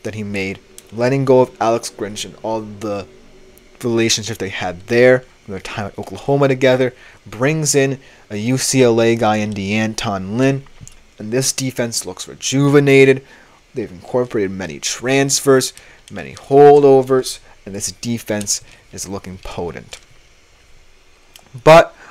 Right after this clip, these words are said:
I do want to also focus on the offensive side of the ball, because there's been a lot of hype around Miller Moss as potentially a Q B that could go within the first five picks of the two thousand twenty-five N F L Draft. I say slow your roll on that,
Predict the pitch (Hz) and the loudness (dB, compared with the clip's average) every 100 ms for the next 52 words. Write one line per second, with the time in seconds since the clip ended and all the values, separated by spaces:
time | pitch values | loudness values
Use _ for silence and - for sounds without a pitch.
0 | _ 117 107 156 151 139 135 131 - 123 | _ -10 -6 -2 0 0 2 2 0 -4
1 | 120 110 - 110 - 113 120 - 101 95 | -4 -4 -6 -8 0 2 4 0 -6 -8
2 | 90 - 82 69 - - - - - - | -8 -6 -4 -6 -10 -12 -12 -12 -20 -20
3 | - - - - 131 113 - - - - | -20 -16 -14 -4 0 0 0 -6 -12 -16
4 | - 113 - 165 175 170 139 - - 175 | -12 -8 2 4 6 4 2 -2 2 2
5 | - - _ - - 120 117 110 107 113 | 0 -10 _ -20 -14 -8 -4 -4 -4 -2
6 | 127 123 113 135 - - - - - - | -2 -2 0 0 0 -8 -12 -14 -20 -20
7 | - - - - 165 - 175 151 117 - | -18 -12 -8 -2 0 0 2 2 0 -4
8 | 139 135 131 123 104 123 123 117 113 - | -4 0 0 0 -6 -2 -2 -4 -12 -8
9 | 110 107 - - _ - 107 92 - 123 | -6 -6 -8 -16 _ -6 -4 -4 -6 -6
10 | - - - 98 - 110 98 - 104 98 | -6 -10 -16 -14 -10 -8 -8 -10 -10 -8
11 | - 85 - 85 - 78 71 53 - - | -10 -12 -12 -14 -14 -14 -14 -14 -18 -20
12 | - - - - 113 127 - 123 - - | -20 -20 -20 -4 0 2 2 0 -2 2
13 | 127 131 120 117 113 104 95 92 110 | 2 2 0 0 -2 -4 -6 -2 -2